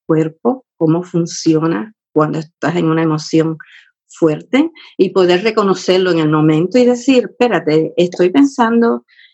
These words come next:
en mi papá, estuve en un examen, la prioridad en este momento es que entiendo mis emociones de papá, los voy a, em, a enviar, como yo digo, a una cajita por ahí guardada, pero me voy a concentrar en el examen".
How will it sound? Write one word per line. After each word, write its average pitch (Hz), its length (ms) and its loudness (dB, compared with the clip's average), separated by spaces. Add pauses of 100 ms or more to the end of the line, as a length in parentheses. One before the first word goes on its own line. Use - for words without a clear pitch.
(260)
en 185 340 2
mi 170 120 2
papá, 151 460 0
estuve 247 440 0
en 190 80 2
un 190 180 2
examen, 185 720 0 (220)
la 175 300 2
prioridad 175 540 4
en 240 100 0
este 254 220 -2
momento 220 460 0
es 269 100 -2
que 214 60 -2
entiendo 196 520 0
mis 208 220 -8
emociones 180 520 0
de 185 100 -8
papá, 269 360 0
los 254 120 0
voy 170 300 0
a, 190 320 2
em, 170 240 -4 (440)
a 180 80 2
enviar, 180 560 2
como 190 180 0
yo 175 160 4
digo, 175 600 2
a 156 100 2
una 214 260 0
cajita 208 440 -2
por 175 120 2
ahí 180 160 4
guardada, 233 680 0 (280)
pero 226 140 2
me 220 120 -2
voy 202 100 0
a 202 100 2
concentrar 226 640 -2
en 175 100 -2
el 160 120 -4
examen". 151 640 -2